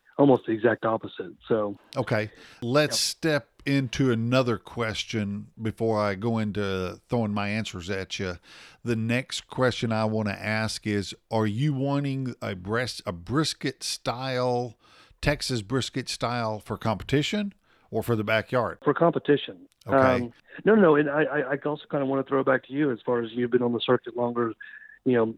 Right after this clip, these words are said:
Speaker 1: than I have, and obviously much more experience. And,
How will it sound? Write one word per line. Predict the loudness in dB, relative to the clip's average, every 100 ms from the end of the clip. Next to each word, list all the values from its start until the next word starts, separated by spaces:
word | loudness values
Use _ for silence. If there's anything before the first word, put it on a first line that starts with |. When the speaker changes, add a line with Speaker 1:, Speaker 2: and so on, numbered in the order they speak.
| -2
Speaker 1:
than | 2
I | 4
have, | 6 4 4
and | -2 -6 -6
obviously | -4 -4 -2 -4 -4
much | -4 -4
more | -2 -4
experience. | 2 4 4 2 -6
And, | -10